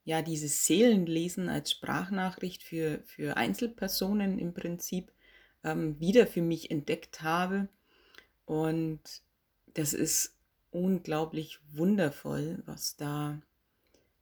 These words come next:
ähm, ja, an heiligen Botschaften rüberkommt, was sich für Bilder entfalten, was für Prozesse in Gang kommen, was das auch, ähm, ja, mit den Menschen dann am Ende macht. Und dann habe ich für mich noch mal so bemerkt,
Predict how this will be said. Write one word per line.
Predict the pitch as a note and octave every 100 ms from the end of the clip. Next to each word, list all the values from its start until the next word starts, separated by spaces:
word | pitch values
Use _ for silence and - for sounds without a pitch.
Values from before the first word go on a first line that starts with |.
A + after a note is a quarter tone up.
| _ _ _ -
ähm, | D#3 D3+ D3 C#3+ C#3+ D3 D3+ _ _ _ -
ja, | E3 D#3+
an | E3+ E3 D#3+
heiligen | F3 F#3+ F3+ D3+
Botschaften | E3+ F3+ - E3+ - - E3 D#3 D#3
rüberkommt, | E3 F3+ F#3+ F#3+ - F3+ F#3 G3 - _ _ _ _ _ _ _ _ _ -
was | D#3 C#3+
sich | D3
für | D3+
Bilder | C#3+ E3 F3+
entfalten, | G3 D#3+ - D3+ E3 F#3+ E3
was | C#3+
für | - D#3
Prozesse | - D3+ - D#3+ D#3+
in | D#3
Gang | D3+ D3+ D#3+
kommen, | - E3 D#3 D#3 - - - - - _ -
was | D3 -
das | D3+ -
auch, | E3 D3 C#3+ -
ähm, | D3 C#3+ C#3+ C#3+ C#3 C#3 - _ - - -
ja, | D#3+ D#3+ D#3
mit | D3
den | D3+ D3
Menschen | D3 E3+ F3+
dann | D3+ D3+
am | D3
Ende | - E3 D3
macht. | C#3+ E3+ -
Und | - E3
dann | F3+ G3
habe | F#3+
ich | G#3
für | -
mich | F3+ G3 A#3+
noch | G3+
mal | G3+ F#3
so | F#3
bemerkt, | F3 F3 E3 E3+ -